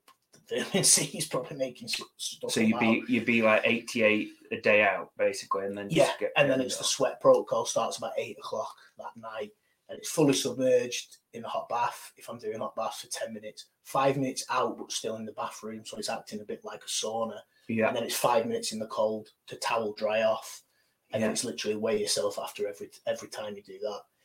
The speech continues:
Speaker 1: And I'll do that. If I'm in a sauna, I'll do sauna for fifteen minutes and then five minutes out in the cold, towel
Speaker 2: Yeah.
Speaker 1: dry, weigh. And then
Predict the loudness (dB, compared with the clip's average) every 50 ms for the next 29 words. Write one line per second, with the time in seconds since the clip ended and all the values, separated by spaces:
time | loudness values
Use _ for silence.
0 | _ _ _ _ _ _ _ _ _ _ _ -6 -4 0 2 4 4 4 4 2
1 | 0 -2 0 2 2 2 2 0 -2 -6 0 0 2 6 8 8 8 8 8 6
2 | 8 12 12 12 12 12 10 8 4 2 2 2 0 -4 -2 0 0 2 2 2
3 | 0 0 -2 -4 -6 -8 -10 -4 -2 -2 -2 -2 -8 -8 -6 -4 -2 -2 -2 -2
4 | -4 -6 -8 _ -6 -4 -4 -4 -6 -10 -14 _ _ -10 -8 -8 -6 -6 -6 -2
5 | 0 2 2 2 2 0 -4 -8 -6 -4 -4 -2 -2 -2 -4 -6 -8 -10 -10 -4
6 | -2 0 0 0 0 -2 -4 -12 _ _ _ _ _ _ -10 -8 -2 0 2 4
7 | 4 4 4 2 0 0 -4 -8 -10 _ -12 -6 0 2 2 2 2 -2 -8 _
8 | _ -20 -20 -18 -16 -14 -14 -14 -14 -14 -16 -20 _ _ -8 -6 -4 -2 0 0
9 | 2 2 2 2 0 -2 -4